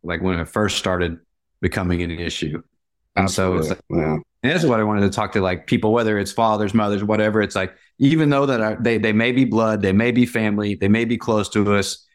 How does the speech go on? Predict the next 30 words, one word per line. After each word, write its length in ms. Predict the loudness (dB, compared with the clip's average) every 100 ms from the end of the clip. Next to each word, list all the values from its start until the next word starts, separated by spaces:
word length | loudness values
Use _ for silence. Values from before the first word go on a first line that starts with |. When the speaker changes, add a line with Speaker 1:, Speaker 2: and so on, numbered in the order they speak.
| _
Speaker 1:
that 160 | -4 0
doesn't 340 | 0 2 2
necessarily 880 | 2 2 -2 0 2 2 2 0 -6 _ _ _ -4
uh, 160 | 0 0
give 320 | 2 2 0
us 180 | -2 -2
the 140 | -2
obligation 840 | 0 2 0 0 0 0 0 -2
to 120 | -2
continue 480 | -2 -2 0 2 2
going 320 | 2 2 2
down 240 | 0 0 -2
the 60 |
same 360 | -2 -2 0 0
path 520 | -2 -2 -2 -4 -6 -16 _ _ _ _ _ _ -2
that 500 | 0 0 0 -2 -4
they're 340 | -2 0 2 2
on 460 | 2 2 0 -2
and 420 | -2 0 2 0 2
the 60 |
way 200 | 2 2
that 180 | 0 0
they 160 | 0 0
behave 520 | 0 0 0 0 0
and 180 | 0 0
their 140 | 0
lifestyle 680 | 2 0 -2 -2 0 0 0
and 160 | 0
their 160 | 2 4
mindset. 800 | 4 2 0 -2 0 -2 -2